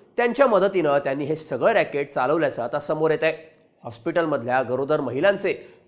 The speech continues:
कुंभमेळ्यातल्या महिलांच्या आंघोळीचे व्हिडिओ विकणारी ही टोळी नक्की आहे काय, त्यांनी हे सगळं रॅकेट कसं चालवलं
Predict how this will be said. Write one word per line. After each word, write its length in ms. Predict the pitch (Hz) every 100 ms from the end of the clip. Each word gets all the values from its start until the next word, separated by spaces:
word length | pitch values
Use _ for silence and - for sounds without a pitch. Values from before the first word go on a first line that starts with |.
| -
कुंभमेळ्यातल्या 760 | 240 226 254 233 202 170 160
महिलांच्या 520 | 160 135 147 156 156 151
आंघोळीचे 460 | 123 123 185 214 226
व्हिडिओ 280 | 175 151 151
विकणारी 400 | 135 151 151 156
ही 100 | 156
टोळी 320 | 156 135 156
नक्की 240 | 139 - -
आहे 160 | 135
काय, 200 | 202 196 196 - - _
त्यांनी 180 | - 254
हे 120 | 254
सगळं 360 | 262 - 202 240
रॅकेट 400 | 233 - 175 170
कसं 180 | 151 240
चालवलं 480 | 226 214 214 196